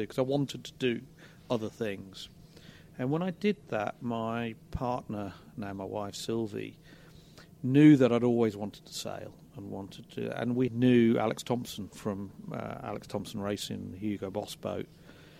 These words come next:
She took me down there and basically said, you know, "Mike's always wanted to sail solo across the Atlantic and race offshore, teach him how to do it." And it was a funny thing 'cause we went out sailing and they said, "Well, he's, he's, he's a pretty average sailor."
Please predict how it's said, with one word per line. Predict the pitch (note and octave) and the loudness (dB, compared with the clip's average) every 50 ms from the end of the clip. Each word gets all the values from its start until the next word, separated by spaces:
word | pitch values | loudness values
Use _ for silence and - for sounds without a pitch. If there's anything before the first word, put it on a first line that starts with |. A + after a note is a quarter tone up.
| - - - - - | -20 -20 -20 -20 -12
She | - - D3+ D3+ C#3+ | -4 0 0 0 0
took | - D3+ - | -2 -4 -2
me | B2+ A2+ | -2 -2
down | - A2 G#2+ G#2 G#2 G2+ G#2 | -2 -2 -2 -2 -4 -4 -4
there | G2+ G#2 G2+ G2 | -6 -6 -6 -6
and | G2+ G2+ | -8 -8
basically | G#2 G2+ G#2 G2+ B2+ C3 G#2+ | -6 -6 -6 -6 -8 -12 -12
said, | - - A2+ G#2 G2 - - - - - - - - - - - - - - - - - - | -8 -6 -6 -6 -6 -8 -12 -20 -20 -20 -20 -20 -20 -20 -20 -20 -20 -20 -20 -20 -20 -20 -12
you | - - G#2+ | -6 -4 -4
know, | G#2 | -2
"Mike's | G#2 A2 G#2+ A2+ A#2+ - - | -2 -2 -2 -4 -4 -4 -2
always | B2 A2 G#2 F#2+ G#2+ | -2 -2 -2 -2 -4
wanted | G#2 G2 F#2+ | -8 -8 -10
to | - | -10
sail | - - G#2 G2+ F#2+ | -6 -4 -4 -4 -4
solo | F2+ - - A2 G2+ G#2 | -6 -6 -4 -4 -4 -4
across | - - A#2 G2+ - | -4 -6 -6 -6 -6
the | - A2+ | -8 -8
Atlantic | - G#2 G2+ G2+ F#2+ - G#2 G2 - | -6 -6 -8 -8 -8 -8 -10 -8 -8
and | G#2+ G2 G2 | -8 -8 -6
race | G2+ G2+ G2 F#2+ - - - - - - - - - - - - | -8 -8 -8 -10 -10 -10 -10 -12 -14 -18 -20 -20 -20 -18 -10 -4
offshore, | B2 G#2+ - - - - A2+ A2 A2 G#2 - - - - - - - | -4 -4 -4 -4 -2 -2 -2 0 0 -4 -6 -8 -14 -20 -20 -12 -2
teach | - A#2 G#2+ - - | -2 -2 -2 0 -4
him | A2+ G2 | -6 -6
how | F#2+ G#2 G2 F#2+ | -6 -6 -6 -6
to | G2 G#2 | -6 -2
do | - D3 D3+ C3+ | 2 4 6 6
it." | A2 G2 - - - - - - - - - - - - - - - - - - - - - - - - - - - - - - | 4 2 -2 -8 -12 -20 -20 -20 -20 -20 -20 -20 -20 -20 -20 -20 -20 -20 -20 -20 -20 -20 -20 -20 -20 -20 -20 -20 -20 -12 0 4
And | D3+ E3+ | 6 6
it | E3+ | 6
was | D#3 C3+ | 6 4
a | D3 | 2
funny | - F3 E3+ D#3 | 2 2 2 4
thing | C3+ D3+ C#3 | 4 2 2
'cause | A#2+ A2 - | 0 0 2
we | C3+ | 4
went | C#3 E3 E3+ E3+ | 6 6 6 6
out | D3 C#3 C#3 | 4 0 0
sailing | - - B2+ A#2+ A#2 A#2 A2 G#2 G#2 G2+ G2+ A2 | -2 0 2 4 4 4 2 2 0 -4 -6 -6
and | G#2+ A#2 C3 D#3 | -6 -6 -4 -4
they | D#3 | -4
said, | C#3+ - G3+ - | -2 -2 -4 -2
"Well, | B3 B3+ B3 B3 A#3+ A3+ G#3+ G3+ E3+ | -2 -4 -2 0 0 2 2 2 2
he's, | D3+ C#3+ C#3 C3 B2+ A#2+ - - - - - - - - | 2 2 2 0 0 -4 -8 -12 -14 -18 -20 -20 -16 -10
he's, | - C3 B2+ B2 A#2+ A2+ G#2 - - - | -4 -2 0 0 0 -2 -4 -8 -8 -4
he's | - B2 A#2 A2 | -2 -2 -2 -2
a | G#2 | -4
pretty | - - A2+ A2+ G#2 | -8 -4 -2 -2 -2
average | G2 G2 - - G#2+ G2+ - - | -2 -4 -8 -12 -16 -16 -14 -12
sailor." | G#2 G#2 G2+ G2 G2 G2 | -10 -10 -10 -10 -10 -10